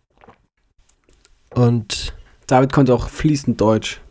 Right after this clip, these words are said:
Speaker 2: deswegen,
Speaker 1: Ja.
Speaker 2: daran erkennt man
Speaker 1: Ja,
Speaker 2: ihn.
Speaker 1: ich kann halt kein Hebräisch.
Speaker 2: Anfänger.
Speaker 1: Äh, und ja, und deswegen würde ich sagen, also, da merke ich immer in den Momenten, wo ich halt morgens mir eine stille Zeit mache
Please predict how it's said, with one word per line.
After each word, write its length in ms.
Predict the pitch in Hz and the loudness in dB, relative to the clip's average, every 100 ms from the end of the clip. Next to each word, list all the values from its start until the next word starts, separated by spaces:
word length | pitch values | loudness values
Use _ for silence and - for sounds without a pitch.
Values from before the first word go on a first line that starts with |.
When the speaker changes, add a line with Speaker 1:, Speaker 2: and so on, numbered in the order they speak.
| _ - | _ -18
Speaker 2:
deswegen, 380 | - 98 107 104 | -12 -10 -10 -8
Speaker 1:
Ja. 60 | |
Speaker 2:
daran 240 | 107 107 101 | -6 -4 -4
erkennt 320 | 101 104 - | -6 -8 -8
man 120 | 101 | -6
Speaker 1:
Ja, 80 | 101 | -2
Speaker 2:
ihn. 60 | 107 | -2
Speaker 1:
ich 100 | 107 | -2
kann 160 | 110 | 0
halt 180 | 107 101 | 0 -2
kein 340 | - 107 101 - - _ - | -2 0 -2 -6 -18 _ -6
Hebräisch. 680 | 107 104 104 104 98 - - _ - - - - - - - _ - | -4 -2 -2 -2 -4 -10 -20 _ -20 -20 -20 -20 -20 -20 -20 _ -10
Speaker 2:
Anfänger. 500 | 104 110 123 104 98 - - - - _ _ - - - _ _ _ _ _ _ _ _ - | -10 -8 -10 -12 -14 -18 -20 -20 -20 _ _ -20 -20 -20 _ _ _ _ _ _ _ _ 0
Speaker 1:
Äh, 220 | 143 135 | 2 4
und 140 | 160 156 | 4 4
ja, 180 | 165 | 4
und 160 | 170 170 | 4 4
deswegen 480 | 190 - 208 185 160 | 2 4 4 4 2
würde 140 | 160 | 2
ich 60 | - | 4
sagen, 240 | 165 165 | 2 4
also, 300 | 165 147 - - - - _ - | 2 4 2 -2 -18 -20 _ 2
da 220 | 160 196 | 2 4
merke 260 | 190 190 165 | 4 2 2
ich 100 | 175 | 2
immer 200 | 156 151 | 4 4
in 60 | |
den 180 | 147 156 | 4 4
Momenten, 520 | 147 135 131 127 117 | 4 4 4 2 0
wo 60 | 117 | 2
ich 100 | 107 | 2
halt 100 | 110 | 2
morgens 320 | 123 151 139 | 4 4 4
mir 40 | 131 | 2
eine 40 | |
stille 220 | 127 123 113 | 4 4 2
Zeit 320 | 127 120 123 | 2 0 2
mache 280 | 117 117 | 0 0